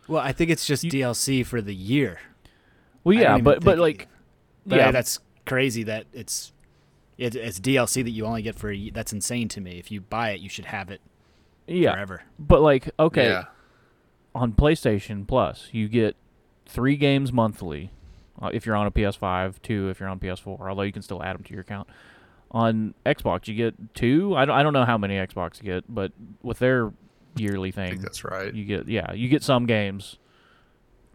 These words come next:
Speaker 2: full-on games that you get to
Speaker 3: Monthly.
Speaker 2: keep as long as you are a subscription holder. But,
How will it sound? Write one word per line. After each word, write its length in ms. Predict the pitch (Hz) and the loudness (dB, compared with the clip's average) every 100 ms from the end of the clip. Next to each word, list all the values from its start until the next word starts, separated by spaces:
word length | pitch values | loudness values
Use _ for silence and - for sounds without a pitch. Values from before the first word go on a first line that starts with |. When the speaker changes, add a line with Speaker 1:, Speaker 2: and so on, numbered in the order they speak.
| _ - _ | _ -20 _
Speaker 2:
full-on 480 | - 143 139 127 113 | 0 4 6 4 4
games 600 | 120 110 98 104 - - - _ _ _ _ | 4 4 0 -4 -10 -18 -20 _ _ _ _
that 100 | 107 | -4
you 80 | 110 | -2
get 40 | |
to 60 | 113 | -4
Speaker 3:
Monthly. 140 | - | -2
Speaker 2:
keep 280 | 151 117 113 | 0 0 2
as 140 | 117 110 | 2 4
long 220 | 113 110 | 0 0
as 140 | 101 | -4
you 280 | 107 101 101 - | -6 -10 -12 -12
are 220 | 113 101 98 | -8 -6 -6
a 120 | 92 - - _ | -10 -14 -20 _
subscription 680 | - 107 - 117 - 92 95 - _ _ | -16 -14 -8 -10 -10 -16 -16 -18 _ _
holder. 360 | 104 101 101 107 | -10 -8 -10 -10
But, 240 | 104 | -12